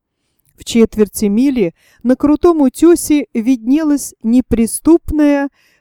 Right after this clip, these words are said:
крепость Маури. Пленники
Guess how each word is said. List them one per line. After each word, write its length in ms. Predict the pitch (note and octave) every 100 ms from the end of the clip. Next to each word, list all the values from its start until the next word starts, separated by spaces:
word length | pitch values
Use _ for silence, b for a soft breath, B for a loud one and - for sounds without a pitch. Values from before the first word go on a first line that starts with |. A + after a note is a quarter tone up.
| _
крепость 680 | - A3+ B3 - A3+ - -
Маури. 800 | G#3+ A3 B3 G#3+ F3+ F3 D#3+ D#3 D#3+ _ _ _ _ _ -
Пленники 840 | A#3 A#3 G#3+ G#3 A3+ B3 C#4+ D#4+